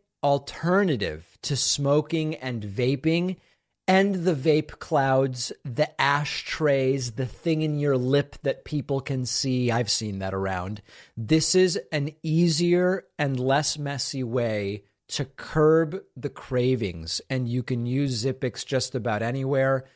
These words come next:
Zippix is available in six flavors with two or three milligram strength. The nicotine and the flavor are long-lasting, and Zippix has helped countless people kick the bad habits, and they are bad habits.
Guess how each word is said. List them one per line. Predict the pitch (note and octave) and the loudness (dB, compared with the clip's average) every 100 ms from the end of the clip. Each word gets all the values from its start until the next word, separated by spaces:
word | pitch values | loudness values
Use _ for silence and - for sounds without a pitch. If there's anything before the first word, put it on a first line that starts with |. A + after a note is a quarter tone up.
| - | -6
Zippix | G#2 C#3+ D3+ D3+ - | 0 2 2 0 0
is | C#3+ C#3 | -4 -2
available | B2 C3 B2+ A2+ A#2+ A#2+ - | 2 2 2 2 2 2 -2
in | A2+ | -6
six | G2+ - C#3 - - | -4 -2 -2 -4 -8
flavors | B2+ B2+ C3+ D#3 F#3+ - B2+ | 0 2 2 2 0 -4 -2
with | A2+ - - | -2 -2 -8
two | - E3 D#3 E3 - | 0 4 6 4 0
or | C3+ C#3+ D3+ | 2 2 0
three | - D3 D3+ | -4 -4 -4
milligram | C3+ C3+ C3+ B2 B2+ B2+ | -2 0 0 0 -2 -2
strength. | B2 - B2+ A2 D3 - - - | -4 -2 -2 -2 -4 -12 -20 -10
The | A#2+ C#3 C3+ | 0 2 4
nicotine | C#3 D#3+ E3+ D#3+ - E3+ E3 E3+ - D#3 | 4 2 0 -4 -2 0 0 -2 -6 -6
and | C#3 D3+ C#3+ | -2 -2 -2
the | |
flavor | - C#3+ C3 C3 C#3 D3 - B2 | -6 0 2 2 0 -6 -6 -2
are | A#2+ | 0
long-lasting, | A2+ A#2 C#3 D3 B2+ B2 - - A#2+ A#2+ - | 2 2 2 0 0 0 -4 -6 -6 -6 -6
and | B2 | -4
Zippix | A2 G2 B2+ C3 E3 - | -2 0 0 0 -4 -2
has | D3 B2 | -6 -8
helped | - B2 - - | -4 -4 -6 -14
countless | - C3+ D#3+ D3+ C3+ | -4 -2 -2 -4 -6
people | - B2+ A#2 B2 A#2+ - _ _ _ _ _ | -4 -4 0 2 2 -2 _ _ _ _ _
kick | - D3+ - - | 0 0 0 -2
the | C3 | 0
bad | C3 A#2 G#2+ | 0 0 -2
habits, | G#2 F#2 E2+ - - - | -4 -4 -6 -10 -12 -6
and | A#2 G#2+ | -4 0
they | G#2+ | 2
are | A2+ A#2 | 4 2
bad | A#2 G#2+ G#2 | 2 0 -2
habits. | G2+ E2+ E2+ - | -4 -6 -10 -10